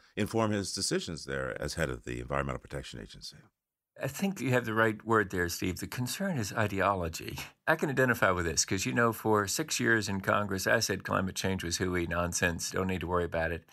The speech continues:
Speaker 2: I didn't know anything about it except that Al Gore was for it, and I was from a red state, so therefore, you know, I, I chose up teams.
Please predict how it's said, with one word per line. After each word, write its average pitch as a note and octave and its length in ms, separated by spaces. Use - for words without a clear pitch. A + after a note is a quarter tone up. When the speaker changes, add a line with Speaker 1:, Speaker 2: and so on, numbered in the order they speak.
Speaker 2:
I F3 80
didn't C#3 100
know A2+ 140
anything G#2 280
about F2+ 300
it E2+ 40
except F2 260
that F2+ 100
Al F2+ 180
Gore F2 200
was E2+ 180
for F2+ 300
it, - 80
and F2 80
I F2+ 100
was F#2+ 200
from F2+ 180
a E2+ 40
red F2+ 280
state, F2+ 340
so F#2+ 160
therefore, F#2 640
you F2+ 120
know, E2 180
I, F2+ 180
I F2+ 60
chose F#2 340
up D#2+ 160
teams. E2+ 420